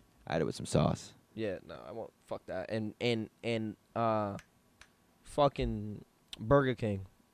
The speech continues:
Speaker 2: I don't like the chicken nuggets either.
Speaker 1: It, it depends. The, the, the Burger King chicken nuggets, when I had 'em, they were a hit or a miss.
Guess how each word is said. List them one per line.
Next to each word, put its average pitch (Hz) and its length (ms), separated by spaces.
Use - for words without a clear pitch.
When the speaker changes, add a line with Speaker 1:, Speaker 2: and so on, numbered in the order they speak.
Speaker 2:
I 117 60
don't 117 120
like 110 140
the - 80
chicken 104 220
nuggets 101 240
either. 101 220
Speaker 1:
It, 117 220
it 110 60
depends. 98 520
The, 90 460
the, 76 320
the 87 120
Burger 101 280
King 110 200
chicken 101 240
nuggets, 92 220
when 90 100
I 85 80
had 95 200
'em, 95 80
they 87 100
were 82 120
a 87 60
hit 92 120
or 87 120
a 80 40
miss. 85 400